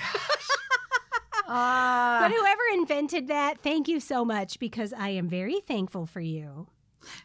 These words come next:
Speaker 1: Do you remember on Sanford and Son how Fred Sanford had that drawer of all those cheaters?
Speaker 2: <laughs> No.
Speaker 1: And he'd open it up and they'd be all, and he'd, like, be going through 'em like this. And it was, like, this bit of physical comedy that was on every once in a while that was so funny.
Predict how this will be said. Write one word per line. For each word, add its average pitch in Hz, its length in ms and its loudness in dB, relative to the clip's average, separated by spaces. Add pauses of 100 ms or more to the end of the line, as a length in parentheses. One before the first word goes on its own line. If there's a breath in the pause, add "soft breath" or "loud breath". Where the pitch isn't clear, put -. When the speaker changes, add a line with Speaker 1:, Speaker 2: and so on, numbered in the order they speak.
Speaker 1:
Do 254 80 0
you 269 60 4
remember 247 340 4
on 214 160 4
Sanford 190 400 2
and 202 140 2
Son 208 260 2
how 196 140 4
Fred 185 240 -2
Sanford 175 280 0
had 185 120 2
that 185 160 0
drawer 175 480 2
of 185 120 2
all 175 160 2
those 175 300 2
cheaters? 190 840 0
Speaker 2:
<laughs> 381 160 -4
No. 392 220 2
Speaker 1:
And 220 100 2
he'd 226 140 2
open 247 420 2
it 214 120 4
up 226 300 2 (200 loud breath)
and 208 140 2
they'd 220 100 4
be 220 140 2
all, 202 180 2
and 220 140 4
he'd, 202 160 2
like, 202 320 0
be 220 100 2
going 220 320 2
through 220 240 2
'em 214 100 2
like 208 280 2
this. 220 480 0 (340 loud breath)
And 202 180 2
it 226 80 2
was, 233 160 4
like, 240 180 2
this 240 140 -2
bit 262 260 2
of 247 140 0
physical 226 380 0
comedy 180 560 4
that 175 340 2
was 190 260 0
on 190 260 2
every 190 200 2
once 185 300 2
in 196 80 2
a - 20 2
while 160 280 2
that 170 100 -2
was 180 160 0
so 220 300 0
funny. 175 520 0